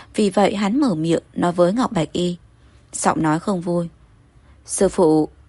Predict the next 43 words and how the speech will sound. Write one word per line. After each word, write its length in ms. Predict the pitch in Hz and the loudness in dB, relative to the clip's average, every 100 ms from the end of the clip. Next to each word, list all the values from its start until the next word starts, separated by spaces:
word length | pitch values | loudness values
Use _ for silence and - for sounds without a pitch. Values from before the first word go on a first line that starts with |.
| - - - | -20 -20 0
người 100 | 180 | 2
phải 140 | 175 156 | 2 2
nhớ 180 | 160 | 0
kỹ, 380 | 196 220 254 339 - _ - _ - _ - _ | 0 0 0 -4 -8 _ -20 _ -20 _ -20 _
chúng 200 | 185 185 | -4 0
ta 100 | 208 | 2
là 120 | 180 | 2
nông 280 | 165 196 202 | 2 -2 0
dân, 400 | 208 202 214 175 - _ - _ - | 0 0 0 -4 -10 _ -20 _ -14
Diệp 340 | - 190 - | -2 0 2
Đàn 140 | 175 175 | 0 2
là 120 | 175 | 2
địa 160 | 185 - | 0 0
chủ. 340 | 208 185 147 180 202 _ _ - - - | -2 0 -2 -6 -12 _ _ -20 -20 -6
Địa 220 | 196 196 | 2 2
chủ, 280 | - 208 170 | 2 0 0
địa 160 | 175 - | 0 -2
chủ, 480 | - 202 156 156 175 - _ _ - _ | -4 -4 -2 -4 -6 -10 _ _ -20 _
quan 280 | - 165 156 | -2 -2 0
trọng 260 | 180 247 | -2 0
nhất 260 | 208 294 - | -2 -2 -2
là, 420 | 180 160 156 151 - _ - - _ - | -2 0 -2 -4 -8 _ -20 -20 _ -10
sư 200 | - 190 | -4 -2
phụ, 280 | 170 160 - _ _ - - - | 0 0 -2 _ _ -20 -20 0
người 160 | 175 151 | 2 4
không 260 | 240 233 | 0 0
thể 140 | 220 156 | 0 2
chống 260 | 196 196 | 2 2
lại 180 | 196 - | 0 0
được 120 | 165 - | -2 -2
cuộc 180 | 156 | -4
chiến 160 | - 175 | -2 -4
tranh 160 | 147 226 | -2 -2
giai 200 | 247 240 | -2 -2
cấp." 220 | 302 349 - _ - _ _ - - _ _ | -4 -6 -10 _ -20 _ _ -20 -20 _ _
Tiếp 180 | - 247 | 0 0
theo, 320 | - 196 190 190 _ _ - - _ - | 0 -2 -2 -4 _ _ -20 -20 _ 0
mọi 200 | 202 175 | 0 2
người 240 | 175 160 | 0 2
đều 180 | 165 156 | 2 2
đánh 260 | 165 185 | 0 0
ngang 240 | 240 208 185 | -2 -2 -2
ngửa, 220 | 180 | -2